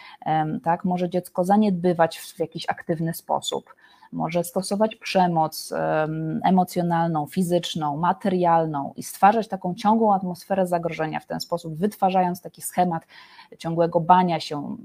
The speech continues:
straszenia się później samemu, samemu. W ogóle, słuchajcie, to jest niesamowite, ale, em, em, tak z gabinetu terapeuty mogę powiedzieć, jak bardzo,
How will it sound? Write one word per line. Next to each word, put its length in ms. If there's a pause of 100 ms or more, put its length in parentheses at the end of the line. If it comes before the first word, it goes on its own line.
(140)
straszenia 540
się 160
później 280
samemu, 400 (320)
samemu. 560 (640)
W 60
ogóle, 380
słuchajcie, 340
to 120
jest 120
niesamowite, 640
ale, 340
em, 280 (280)
em, 600
tak 320
z 140
gabinetu 460
terapeuty 500
mogę 200
powiedzieć, 460
jak 140
bardzo, 540